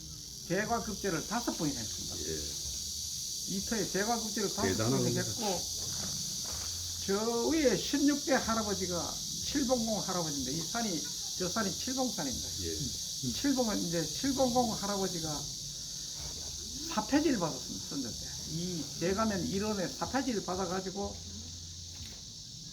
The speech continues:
Speaker 1: 종하고 모습이 한 사십 명들이 이제 있었거든요. 그만큼 이제 사대부로 지내다가 이제 한일 합방이 되고 난 뒤에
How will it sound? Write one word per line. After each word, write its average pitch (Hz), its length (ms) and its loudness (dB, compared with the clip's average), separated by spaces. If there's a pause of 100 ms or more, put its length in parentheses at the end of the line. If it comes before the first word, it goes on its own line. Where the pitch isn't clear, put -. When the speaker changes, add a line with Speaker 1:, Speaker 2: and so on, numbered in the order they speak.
(400)
Speaker 1:
종하고 214 440 2
모습이 170 320 -2
한 135 120 -2
사십 233 520 0
명들이 233 920 0
이제 139 200 -4 (600)
있었거든요. 117 560 -4 (520)
그만큼 220 440 2
이제 165 120 2
사대부로 202 680 2
지내다가 170 460 0
이제 175 140 -4 (460)
한일 220 380 4
합방이 233 400 4
되고 208 220 2
난 185 240 2
뒤에 220 400 -2